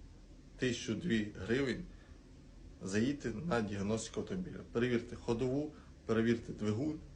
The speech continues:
тому що буває такі, купляють машини, потім приїжджають після покупки, а там жах. Просто не машина. І, допус-, допустим, купили машину за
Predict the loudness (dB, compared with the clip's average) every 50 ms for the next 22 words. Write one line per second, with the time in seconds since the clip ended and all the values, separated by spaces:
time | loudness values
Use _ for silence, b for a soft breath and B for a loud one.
0 | B B B B B B B -14 -4 0 2 2 2 2 0 -2 0 4 6 6
1 | 6 6 6 4 0 -2 -4 -6 -10 -14 -16 -16 -16 -16 -18 -18 -18 -16 -18 -16
2 | -6 -2 0 4 8 8 8 8 6 2 -2 0 2 2 2 0 -2 -6 -6 -6
3 | -4 2 6 6 6 6 6 2 -2 0 0 0 0 0 -4 -2 -2 0 0 0
4 | -2 -4 -2 4 4 6 8 8 6 6 4 0 -2 -2 -2 -2 -2 -2 0 0
5 | -2 -2 0 -2 -4 -4 B B B B B B -4 -4 2 4 4 6 4 2
6 | -2 -6 -14 -18 -18 -18 -18 -14 -8 -6 -2 2 2 2 2 0 -4 -12 -16 -16
7 | -18 -18 -18 -18 -18 -16 -18 -18 -18 -18 -18 -18 -18 -18 -18 -18 -18 -14 -4 0
8 | 2 2 2 0 0 0 0 0 0 -2 -4 -4 -4 -4 -6 -8 -12 -16 -18 -18
9 | -18 -16 -16 -18 -18 -18 -20 -18 -18 -18 -12 -2 2 4 6 6 4 2 -2 -8
10 | -14 -16 -16 -16 -16 -14 -8 -6 -4 0 0 0 0 0 -4 -4 -4 -4 -6 -2
11 | -2 -2 2 2 0 2 4 2 2 2 2 -2 -8 -12 -10 -6 2 4 4 6
12 | 6 6 4 4 4 0 2 2 2 2 4 6 6 6 4